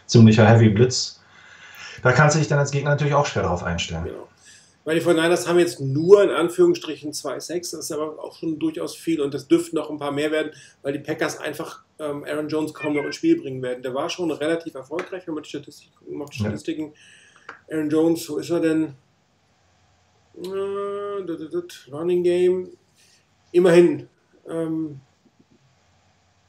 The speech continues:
Speaker 2: Schnitt von fünf Komma vier Jahren, das ist natürlich schon durchaus viel, ja, wenn du den, den, diesen Laufschnitt hinkommst, noch etwas ungewöhnlich für die forty-niners Defense,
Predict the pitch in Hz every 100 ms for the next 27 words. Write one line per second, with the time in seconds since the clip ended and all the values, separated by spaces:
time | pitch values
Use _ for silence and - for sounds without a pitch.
0 | _ _ _ - - 190 - 175 180 180
1 | - 175 175 160 156 170 139 135 131 165
2 | - 175 160 160 160 156 - - _ _
3 | _ _ - - 196 127 - - 135 139
4 | 143 139 147 147 139 135 139 135 143 143
5 | 147 - 131 135 156 156 147 - 135 147
6 | - 180 165 143 139 147 139 143 139 135
7 | 143 143 160 147 170